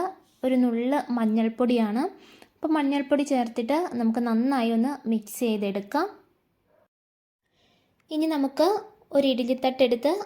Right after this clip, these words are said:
അതിൽ എണ്ണ തടവി കൊടുക്കാം. അതിൽ നമുക്ക് ദാ ഇതുപോലെ ഒരു സ്പൂൺ മാവ് വീതം, ആ, ഒഴിച്ചു കൊടുക്കാം. ഞാൻ ഈ മാവിൽ നേരത്തെ ഉപ്പ് ചേർത്തതായിരുന്നു, അതുകൊണ്ടാണ് ഈ സമയത്ത് ഉപ്പ് ചേർക്കാത്തത്.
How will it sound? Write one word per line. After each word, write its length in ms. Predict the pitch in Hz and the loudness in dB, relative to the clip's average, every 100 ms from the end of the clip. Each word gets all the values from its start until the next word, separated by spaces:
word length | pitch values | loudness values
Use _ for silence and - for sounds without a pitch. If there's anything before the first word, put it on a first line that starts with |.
| - | -4
അതിൽ 200 | 240 240 | -2 0
എണ്ണ 240 | 226 233 | 0 0
തടവി 300 | 262 233 220 | 0 0 0
കൊടുക്കാം. 480 | 233 226 220 - 349 - - - - _ _ _ _ - | -2 -2 -2 -2 -4 -4 -16 -20 -20 _ _ _ _ -6
അതിൽ 280 | 277 285 311 | -2 0 2
നമുക്ക് 300 | 285 269 269 | 0 0 2
ദാ 160 | 254 254 | 2 2
ഇതുപോലെ 560 | 240 262 254 240 269 370 - - | 2 0 2 0 2 -2 -2 6
ഒരു 200 | 262 285 | 6 6
സ്പൂൺ 380 | - - 262 | -2 0 2
മാവ് 340 | 262 233 240 254 | 2 0 0 0
വീതം, 400 | 233 233 262 370 381 - - - | 0 0 0 -2 -4 -12 -20 -10
ആ, 40 | 233 233 226 220 - | -6 -4 -4 -6 0
ഒഴിച്ചു 300 | 240 233 247 | 0 0 0
കൊടുക്കാം. 460 | 226 208 208 294 403 - _ - - _ _ _ _ _ _ _ _ _ _ - | 0 -2 -2 -2 -2 -6 _ -20 -20 _ _ _ _ _ _ _ _ _ _ -10
ഞാൻ 320 | 269 269 294 | -6 -4 -2
ഈ 60 | |
മാവിൽ 440 | 320 320 254 247 262 311 330 247 | 0 0 0 0 0 0 -2 -2
നേരത്തെ 460 | 240 240 233 285 | 0 0 0 2
ഉപ്പ് 320 | 294 233 - | 2 0 -2
ചേർത്തതായിരുന്നു, 1080 | 277 285 220 220 226 269 240 226 220 285 349 - | -4 -2 -4 -4 -2 0 0 0 -2 -2 -4 -4
അതുകൊണ്ടാണ് 560 | 240 233 247 269 254 | -2 -2 0 0 0
ഈ 180 | 262 254 | 0 -2
സമയത്ത് 460 | 269 240 233 240 269 | -2 -2 -2 -2 -4
ഉപ്പ് 220 | - 262 | -2 -4
ചേർക്കാത്തത്. 840 | 254 220 214 226 226 220 226 294 | -2 -4 -4 -4 -4 -4 -4 -4